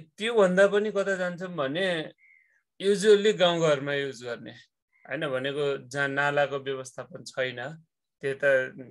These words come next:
बनाउने चर्पीहरू रुरल एरियाको। हामीलाई question पनि frequently सोध्ने यतैबाट सोध्छ है।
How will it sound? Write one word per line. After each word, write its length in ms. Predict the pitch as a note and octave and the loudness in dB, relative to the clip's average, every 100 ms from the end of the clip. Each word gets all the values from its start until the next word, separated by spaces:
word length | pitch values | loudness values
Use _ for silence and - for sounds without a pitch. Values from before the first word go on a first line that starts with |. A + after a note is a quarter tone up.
| B2+ | -14
बनाउने 400 | A2+ C3 C3 C3 | -6 -4 -4 -8
चर्पीहरू 680 | C3 C#3 C3 - C3 A2+ A#2+ B2 A#2 | -4 0 0 0 -6 -6 -8 -12 -8
रुरल 320 | C3 C3 B2+ | 0 2 2
एरियाको। 400 | B2+ A#2+ C3 E3+ | 0 0 0 2
हामीलाई 320 | C#3 C#3+ D3+ D3 _ _ _ _ - | 0 0 -4 -4 _ _ _ _ -8
question 380 | F3+ F#3 G3 F#3 | -6 -2 -2 -2
पनि 160 | F#3+ F3+ | -2 -4
frequently 440 | D#3+ D#3+ E3+ D#3+ | -6 -8 -6 -6
सोध्ने 360 | D#3 D3+ D3 D#3 | -6 -6 -6 -4
यतैबाट 400 | D3 C#3+ C#3+ B2+ A2+ | -2 0 0 0 -2
सोध्छ 320 | A2+ G#2+ - A#2 _ _ _ _ - | -12 -16 -16 -20 _ _ _ _ -8
है। 120 | D#3+ | -6